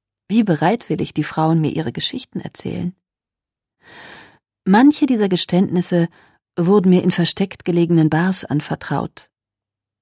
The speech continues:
andere bei einer Tasse Kaffee in meinem Lieblingscafé. Einige Frauen schicken mir Briefe, in denen sie in aller Ausführlichkeit von ihren Abenteuern berichten.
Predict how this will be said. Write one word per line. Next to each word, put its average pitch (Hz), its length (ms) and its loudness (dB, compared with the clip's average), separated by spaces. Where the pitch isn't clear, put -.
andere 156 360 0
bei 151 120 -4
einer 151 220 0
Tasse - 280 -6
Kaffee 190 420 -6
in 170 100 2
meinem 156 200 0
Lieblingscafé. 165 760 -6
Einige 269 340 6
Frauen 240 360 4
schicken 226 340 0
mir 202 140 4
Briefe, 175 640 -2
in 170 180 2
denen 170 260 4
sie 160 140 2
in 160 100 2
aller 160 260 0
Ausführlichkeit 175 800 -2
von 165 160 -2
ihren - 260 -2
Abenteuern 165 600 -2
berichten. 170 560 -6